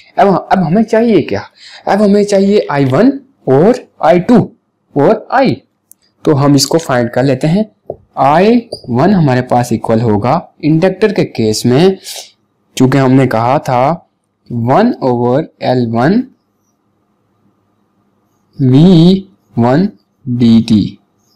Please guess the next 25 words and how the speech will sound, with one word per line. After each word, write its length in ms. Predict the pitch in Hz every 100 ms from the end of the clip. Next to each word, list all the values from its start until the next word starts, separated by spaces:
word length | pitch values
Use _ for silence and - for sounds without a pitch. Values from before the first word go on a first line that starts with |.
| _ _ _ _
और 600 | 131 113 117 123 151 156 -
आई 240 | 117 117 113 -
टू 160 | 175 175
आ 120 | 117
जाएगा 400 | 107 107 104 135 214 - _ _ _ _ _ _ _
एल 240 | 135 117 113
टू 440 | 131 139 202 214 - _ _ _ _ _ 127 117 113 110 120 202 - _ _ _ _ _ _ _ _
डी 200 | 180 233
टी। 180 | 208 110 - - _ _ _ _ - - - _ _ -
इसको 220 | 220 254
जब 160 | 233 226
आप 80 | 220
यहाँ 260 | 151 160 233
पे 80 | 233
put 160 | 156 151
करेंगे 460 | 151 135 127 143 214 208 - _ 160
और 120 | 156
I, 280 | 151 185 240 240 _ _ _ _ _ _ _
I 180 | - 139
हमारे 340 | 185 160 120 123
पास 260 | 123 117
equal 240 | 113 - 113
आ 120 | 110
जाएगा 380 | 110 110 107 131 196 - _ _
one 240 | 123 123